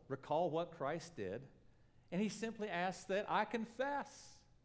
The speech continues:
"Lord, I did it again. Please forgive me. Help me to turn. God, forgive me for lashing out. At Melissa, Melissa, I'm sorry.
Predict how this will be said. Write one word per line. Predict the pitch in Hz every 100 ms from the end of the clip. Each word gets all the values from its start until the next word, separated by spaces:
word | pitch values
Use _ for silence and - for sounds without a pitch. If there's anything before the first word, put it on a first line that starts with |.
| - - - - - - - - - - - - -
"Lord, | - 143 196
I | 175
did | 180
it | 185
again. | 196 151 - - - - - - - - -
Please | 143 180 180
forgive | - 147 170 120
me. | 92 71 - - - - - - - - - - - - - - -
Help | - 165
me | 208
to |
turn. | 190 - 170 156 101 76 - - - - - - - - - - -
God, | 107 156 139 - - - -
forgive | 160 131 165 202
me | 156
for | 143 139
lashing | 131 160 156 180 165
out. | 165 131 - - - - - - - - -
At | 151
Melissa, | 151 160 127
Melissa, | 143 196 202
I'm | 170 175
sorry. | - 175 156 104